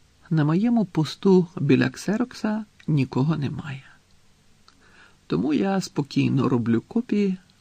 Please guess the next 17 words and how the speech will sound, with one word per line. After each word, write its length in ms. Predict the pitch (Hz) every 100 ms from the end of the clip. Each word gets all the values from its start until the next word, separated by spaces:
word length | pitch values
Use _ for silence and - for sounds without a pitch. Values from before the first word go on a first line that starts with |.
| _ _ -
вкладаю 680 | 147 139 143 139 127 120 117
їх 240 | 127 -
у 60 | 131
теку, 520 | - 170 190 202 190 _ _ _ _ _ - _ _ -
потім 320 | 254 262 233
заношу 460 | 160 139 143 - 180
до 120 | 151
кабінету 600 | 110 143 117 127 - 131
Варвари. 600 | 127 123 92 - - - _ _ _ _ _ _ _ _ _ _ _ - 151
Її, 460 | 131 127 135 160
на 120 | 254 226
моє 240 | 170 160
щастя, 640 | - 170 175 - 156 147 -
немає 520 | 156 143 143 123 - -
на 100 | 131
місці. 520 | 123 127 - - 147 - _ _ _ _ _ _ _ _ _ - _ _ _ _ _ -
Наради. 960 | 143 135 131 117 113 127 123 160 123